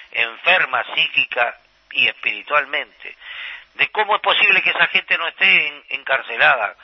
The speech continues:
cómo esa gente sigue estando libre, cómo es posible que por dinero estemos fomentando esto, porque esto es una gran mentira en el fondo que está provocando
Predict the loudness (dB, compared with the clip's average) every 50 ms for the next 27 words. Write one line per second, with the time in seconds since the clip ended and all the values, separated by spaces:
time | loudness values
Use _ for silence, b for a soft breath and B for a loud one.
0 | B B B B B -8 -6 -4 0 0 0 0 2 0 -2 -2 0 0 0 2
1 | 2 2 0 -2 -6 B B B B B -2 0 2 2 2 2 2 4 2 2
2 | 2 2 0 2 4 4 4 4 2 0 -2 -2 -4 -8 B B B B B B
3 | B B -14 -10 -4 -4 -2 -2 0 0 0 0 0 0 0 2 2 2 2 2
4 | 0 -2 -2 -2 -4 -8 -4 -2 0 0 2 4 4 4 4 2 0 -2 -4 -8
5 | B B B B B B -4 -2 -2 -4 -4 -4 -8 -10 -6 -2 -2 -2 -2 2
6 | 4 4 4 4 2 -2 -4 -2 -2 -2 -2 -4 _ -12 -20 -20 -20 _ _ b
7 | b b b b b -12 -8 -4 -2 -2 -2 -2 -4 -6 -4 -4 -4 -4 0 2
8 | 2 4 4 4 2 2 2 -2 -2 -2 -2 0 2 2 4 4 4 2 2 0
9 | -4 -8 -6 -6 -6 -6 -6 -8 -10 -10 -10 -10 -12 _ B B B B B B
10 | B B -2 -2 0 2 2 0 0 2 0 -2 -2 -2 0 2 2 4 2 2
11 | -2 -8 -18 -20